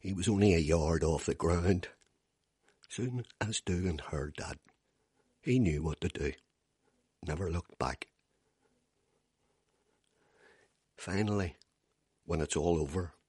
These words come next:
he hears the clunk of the stop button, the rattle of a tape being ejected, a voice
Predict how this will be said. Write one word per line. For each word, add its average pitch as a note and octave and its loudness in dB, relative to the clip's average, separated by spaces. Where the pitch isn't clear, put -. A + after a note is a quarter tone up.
he G#2 -6
hears A2 -2
the G2 -4
clunk - -2
of - -6
the D#2 -4
stop - -4
button, F2+ 0
the D2+ -4
rattle E2 0
of D2+ -6
a - -12
tape - -6
being C#2 -4
ejected, E2+ -4
a - -6
voice D#2+ -2